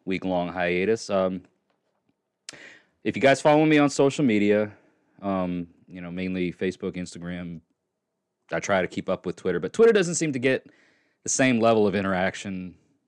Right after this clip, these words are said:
Um, so if you follow me there, you don't see much, I don't know what to tell you. I'm not a social media master when it comes to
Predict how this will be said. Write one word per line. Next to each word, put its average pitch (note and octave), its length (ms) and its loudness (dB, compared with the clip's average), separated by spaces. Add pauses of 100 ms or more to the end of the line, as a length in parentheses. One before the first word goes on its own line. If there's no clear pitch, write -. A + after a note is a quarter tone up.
(520)
Um, F2+ 420 -4
so - 140 -10
if - 100 -8
you G#2+ 40 -8
follow A#2 300 2
me G#2+ 120 -2
there, G#2 340 2 (560)
you F#2 100 -6
don't F#2 180 -4
see F#2+ 220 -6
much, F2+ 540 -8
I E2 120 -8
don't D#2 140 -12
know D#2 120 -16
what C#2 120 -18
to - 80 -20
tell C#2+ 180 -12
you. E2 200 -14 (100)
I'm F2 140 -14
not F2 180 -6
a D#2 160 -8 (680)
social G#2 380 0
media F#2 500 0
master F#2 500 -4
when E2+ 140 -8
it - 80 -14
comes F2+ 260 -14
to E2+ 240 -10